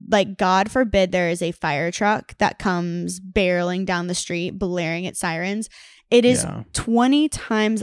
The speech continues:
Speaker 1: louder than you can ever imagine, because the sound is, like, literally bouncing off the, like, buildings around you.
Speaker 2: Yeah.
Speaker 1: Like, doesn't have anywhere to go. You hear it two miles down the road.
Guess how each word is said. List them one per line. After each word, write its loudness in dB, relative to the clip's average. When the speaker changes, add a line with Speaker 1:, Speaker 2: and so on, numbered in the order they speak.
Speaker 1:
louder 0
than 0
you -4
can -4
ever -2
imagine, -2
because 0
the -4
sound 0
is, -2
like, -2
literally 2
bouncing -2
off -2
the, 4
like, -4
buildings 0
around 0
you. -2
Speaker 2:
Yeah. -2
Speaker 1:
Like, -6
doesn't 4
have 4
anywhere 0
to 0
go. 0
You -4
hear -2
it -10
two -2
miles -2
down 0
the -2
road. 0